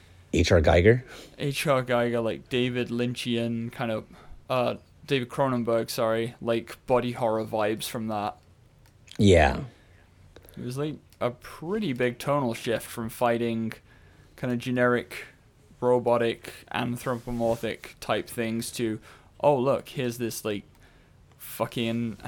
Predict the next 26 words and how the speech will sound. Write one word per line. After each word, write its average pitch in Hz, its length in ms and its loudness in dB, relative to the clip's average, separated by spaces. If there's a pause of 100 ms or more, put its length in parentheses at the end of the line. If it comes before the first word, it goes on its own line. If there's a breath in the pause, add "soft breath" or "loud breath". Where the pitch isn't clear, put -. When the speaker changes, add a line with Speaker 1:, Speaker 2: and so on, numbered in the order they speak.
(260 loud breath)
Speaker 2:
<laughs> - 340 -20
amorphous 127 640 0
pile 123 420 4
of 113 80 -2
flesh - 600 -4
with 113 260 -2
a 117 80 0
huge 113 380 -4
phallus 123 500 -2
coming 104 280 -6
out 98 160 -2
of 98 120 -8
it. 101 180 -4 (720)
Speaker 1:
My 113 200 6
issue 107 380 8
with 92 160 8
that 92 200 6
was, 90 160 6
like, 87 220 6
while 98 200 8
I 101 100 10
thought 101 200 6
that 87 120 8
was 82 120 2
kinda 82 220 2
cool, 95 520 6